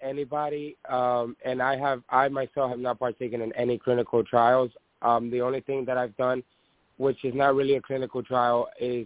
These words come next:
taking hydroxyurea. I was prescribed that, um, November last year, and I've been taking it, and I can say that I've had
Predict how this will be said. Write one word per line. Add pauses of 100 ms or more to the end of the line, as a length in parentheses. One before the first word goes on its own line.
taking
hydroxyurea.
I
was
prescribed
that, (560)
um,
November
last
year,
and
I've
been
taking
it,
and (380)
I
can
say
that
I've
had